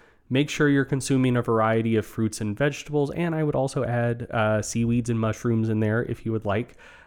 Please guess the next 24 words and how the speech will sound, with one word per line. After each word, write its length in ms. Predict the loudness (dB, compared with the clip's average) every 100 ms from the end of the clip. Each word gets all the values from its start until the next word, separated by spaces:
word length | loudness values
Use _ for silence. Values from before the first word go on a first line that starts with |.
| _
Um, 640 | -2 2 4 4 2 -2 -4 -14 _ _ _ 2
and 120 | 4
yeah, 100 | 6
like, 160 | 4
a 100 | 2
healthy 320 | 2 2 0 0
diet 320 | 2 2 2
will 140 | 0
generally 580 | 0 0 2 2 2 2
be 180 | 2 2
a 40 |
micronutrient-rich 1080 | 2 0 -2 -2 -2 -2 -4 -4 -2 -4 -4
diet, 500 | -2 0 2 0 -2 -10 -20 _ -4
but 180 | -2 2
don't 380 | 2 2 0 -4
just 260 | -4 -4
assume 480 | -4 -2 0 2 2
that 160 | 2 2
a 80 |
micronutrient 840 | 0 -2 -2 -2 -2 -2 -4 -4 -6
complete 420 | -8 -6 -4 -4
diet 400 | -2 0 0 -2 -2
will 200 | -2 0
be 380 | -2 -4 -6